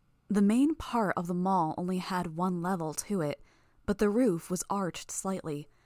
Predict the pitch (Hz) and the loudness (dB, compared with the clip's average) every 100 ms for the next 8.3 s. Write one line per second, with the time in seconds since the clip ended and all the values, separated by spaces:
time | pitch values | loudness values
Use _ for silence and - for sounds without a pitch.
0 | _ _ - 190 202 208 202 208 240 247 | _ _ -4 0 2 2 0 0 0 0
1 | 220 202 185 185 208 165 160 160 190 196 | 0 0 0 0 0 0 -2 -4 -2 -2
2 | 156 - 196 160 - - - _ _ _ | -2 -4 -4 -4 -4 -6 -8 _ _ _
3 | _ _ _ _ 190 214 208 202 226 277 | _ _ _ _ 2 2 2 0 0 -2
4 | - 208 - 220 196 170 160 156 175 - | -2 -4 -2 -2 0 0 -2 -2 -4 -2
5 | 160 156 156 143 - - 160 - _ _ | -2 -2 -2 -4 -6 -4 -4 -4 _ _
6 | _ _ 175 196 185 196 202 165 143 - | _ _ -4 -4 -2 -2 0 -2 -4 -6
7 | _ _ _ _ _ _ - 190 - 208 | _ _ _ _ _ _ -4 -4 0 -4
8 | - 226 | 0 -2